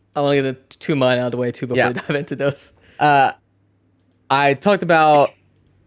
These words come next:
Speaker 2: that I was playing ranked, that we were shooting up the ranks pretty quickly. Uh, I reached Diamond faster than I've ever reached in a previous season. Uh,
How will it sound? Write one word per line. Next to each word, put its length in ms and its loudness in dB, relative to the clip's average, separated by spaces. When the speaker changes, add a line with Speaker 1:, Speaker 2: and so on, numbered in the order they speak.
Speaker 2:
that 260 0
I 100 0
was 220 -2
playing 460 -4
ranked, 340 0
that 120 0
we 80 -2
were 120 -2
shooting 300 -4
up 80 -6
the 80 -6
ranks 280 -4
pretty 280 -6
quickly. 600 0
Uh, 320 0
I 180 2
reached 360 -2
Diamond 420 0
faster 420 -2
than 200 -4
I've 180 -2
ever 220 -2
reached 260 -4
in 80 -8
a 60 -10
previous 500 -10
season. 340 -12
Uh, 320 -2